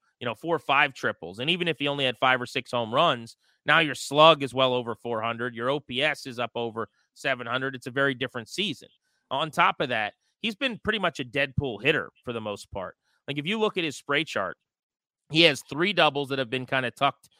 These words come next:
right down the, the left field line as a left-handed hitter. But otherwise, into the outfield. So this is non-infield hits, you know, either bunts or,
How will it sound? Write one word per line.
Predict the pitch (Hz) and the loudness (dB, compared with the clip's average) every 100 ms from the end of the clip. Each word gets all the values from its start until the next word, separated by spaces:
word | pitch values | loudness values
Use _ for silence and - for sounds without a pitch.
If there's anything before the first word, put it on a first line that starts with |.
| _ _ | _ _
right | 107 139 165 | -2 0 2
down | 165 147 139 | 2 2 2
the, | 123 | 0
the | 113 120 | 0 -2
left | 131 123 | -2 -2
field | 139 120 110 | -4 -4 -2
line | 120 117 | -2 -4
as | 113 | -6
a | 110 | -6
left-handed | 117 - 117 107 95 | -6 -6 -8 -8 -8
hitter. | 110 82 69 _ _ _ _ | -8 -8 -18 _ _ _ _
But | 147 | 2
otherwise, | 196 240 160 123 113 120 _ | 2 2 0 0 0 -6 _
into | 185 226 | -6 -4
the | 196 156 | -2 2
outfield. | 165 - 104 104 | 0 -2 -10 -6
So | |
this | 143 147 | -8 -8
is | 123 | -2
non-infield | 143 165 165 160 - 151 123 | 2 2 2 -4 -4 -2 -2
hits, | 131 147 - - _ _ _ - | -6 -6 -12 -18 _ _ _ -10
you | 127 | -6
know, | |
either | 113 101 | -6 -4
bunts | 127 131 127 | 0 0 -2
or, | - | -10